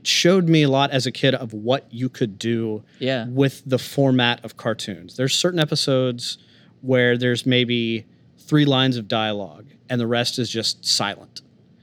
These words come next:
Speaker 1: Um, and they did stuff like that on Samurai
Speaker 2: Oh, yeah.
Speaker 1: Jack too. So it would just, it kind of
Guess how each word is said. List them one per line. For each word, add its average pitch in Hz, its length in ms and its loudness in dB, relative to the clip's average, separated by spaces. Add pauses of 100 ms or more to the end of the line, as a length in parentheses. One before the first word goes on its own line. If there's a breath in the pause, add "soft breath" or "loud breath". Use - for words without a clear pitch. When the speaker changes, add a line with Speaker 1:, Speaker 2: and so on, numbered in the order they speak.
(500 soft breath)
Speaker 1:
Um, 110 540 -4 (320)
and 127 120 0
they 120 100 2
did 117 260 -2
stuff - 260 -4
like 113 140 -6
that 113 140 -4
on 107 100 -4
Samurai 151 300 0
Speaker 2:
Oh, 143 40 4
yeah. 110 80 0
Speaker 1:
Jack 151 320 0
too. 143 220 2
So 131 240 2
it 151 160 4
would 143 120 2
just, 143 220 -2
it 143 220 0
kind 165 220 2
of 135 260 -2